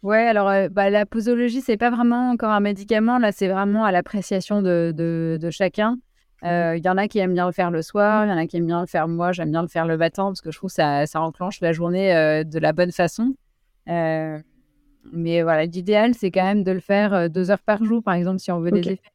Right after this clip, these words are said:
Speaker 1: Deux à trois heures, donc en fait, ça fait qu'on enchaîne deux compresses. Il y a une première compresse, une fois qu'elle est réchauffée, on l'enlève, on la remet au congélateur et puis on en prend une autre. Et voilà, moi, je, je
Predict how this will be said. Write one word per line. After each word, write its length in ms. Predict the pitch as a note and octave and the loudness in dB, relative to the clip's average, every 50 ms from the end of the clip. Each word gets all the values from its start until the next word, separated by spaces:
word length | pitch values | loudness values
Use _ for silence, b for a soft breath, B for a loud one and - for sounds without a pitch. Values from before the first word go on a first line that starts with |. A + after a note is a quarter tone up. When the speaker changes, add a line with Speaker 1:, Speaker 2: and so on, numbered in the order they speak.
| _ _ _ _ _ _ _ - | _ _ _ _ _ _ _ -2
Speaker 1:
Deux 80 | F#3 | 0
à 120 | F#3+ F3+ F3+ | 0 0 0
trois 280 | - - G3+ G3+ G3+ G3+ | -2 -2 -2 0 2 2
heures, 140 | G#3+ G#3+ G#3 | 2 2 2
donc 160 | F3+ E3 D3+ | 0 -2 -2
en 60 | E3+ | -2
fait, 140 | D#3+ F#3 F3+ | -2 -2 -2
ça 140 | - F#3 D#3+ | -2 -4 -4
fait 240 | - - F#3 F#3 F#3 | -4 -2 -2 -2 -2
qu'on 180 | - F#3 E3+ | -2 -2 -2
enchaîne 400 | E3 E3 F3 - - F#3+ G3 G3 | -2 -2 -2 -2 0 0 2 2
deux 100 | F#3 F#3 | 0 0
compresses. 440 | F#3 - G#3 G3+ - G#3 G#3 G3 - | -2 -4 -4 -4 -2 0 -2 0 0
Il 20 | F#3+ | -2
y 20 | |
a 40 | E3+ | -2
une 80 | E3+ | -2
première 280 | E3 - F#3 F3+ F3 E3+ - | -2 -4 -2 -2 -2 -4 -4
compresse, 420 | F#3+ F3 - - G#3+ A3+ A#3 A3+ | -8 -8 -2 0 2 2 2 0
une 80 | G#3+ F#3 | -2 -4
fois 140 | - F#3 F3 | -2 -2 -2
qu'elle 160 | - F3 E3 | -2 -2 -2
est 60 | E3 | -2
réchauffée, 400 | D#3+ E3+ D#3+ - E3+ - - F#3+ | -2 -4 -4 -6 -8 -4 -2 -2
on 60 | F#3 E3+ | -2 0
l'enlève, 300 | D#3+ D#3 D#3 E3 F#3 F#3+ | 0 2 2 2 2 2
on 60 | F#3+ | 0
la 140 | E3 D#3 D3+ | 0 -2 -2
remet 160 | D#3+ E3+ E3 | 0 0 0
au 80 | E3 | 0
congélateur 600 | - E3+ E3 - D#3 D3 D3 C#3+ - F3+ F#3+ G3 F#3+ | -2 -4 -10 -6 -4 -2 -2 0 4 4 4 4 2
et 60 | F3+ | -2
puis 120 | - - D#3 | -6 -6 -6
on 180 | D#3 D3+ D3+ | -4 -4 -4
en 80 | D#3 D3+ | -4 -6
prend 200 | - _ - D3+ | -6 _ -4 -4
une 120 | D3 D3 | -2 -2
autre. 260 | D3+ D#3 F3 - - D#3+ | -2 -2 -4 -4 -4 -6
Et 20 | |
voilà, 160 | D3 D3 D3 D3+ - | -4 -4 -6 -8 -10
moi, 80 | D#3+ D#3 | -16 -18
je, 340 | - _ _ _ _ - D3+ | -18 _ _ _ _ -18 -18
je 80 | D3 | -12